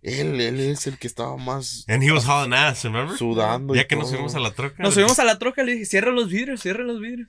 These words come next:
Speaker 1: Venía temblando y que les digo, "Espérense, espérense". Me voltean ahí atrás de los pinos, ¿qué es esa bola de fuego?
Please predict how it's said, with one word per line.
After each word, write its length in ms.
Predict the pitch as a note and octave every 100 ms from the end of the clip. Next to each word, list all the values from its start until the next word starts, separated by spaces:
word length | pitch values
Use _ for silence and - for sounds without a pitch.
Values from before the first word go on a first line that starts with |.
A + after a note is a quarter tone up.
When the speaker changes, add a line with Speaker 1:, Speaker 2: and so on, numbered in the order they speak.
| _
Speaker 1:
Venía 280 | G#2+ G#2+ A2
temblando 420 | B2+ A#2+ C#3 C#3
y 40 |
que 120 | C3
les 120 | A2+ A#2
digo, 300 | C#3 C3+ -
"Espérense, 420 | _ B2 C3 C#3
espérense". 460 | C#3 D#3 D3+ C#3+ - _ - _ _ _ _
Me 80 | A2
voltean 380 | G#2+ G#2 A#2+ C#3+
ahí 120 | C#3+
atrás 240 | D3 D3+ D#3+
de 80 | D3+
los 160 | C3
pinos, 300 | - D#3+ D#3+
¿qué 80 | E3
es 80 | D#3+
esa 220 | D#3+ D#3
bola 240 | D3+ E3
de 80 | D3+
fuego? 300 | C#3+ D#3 E3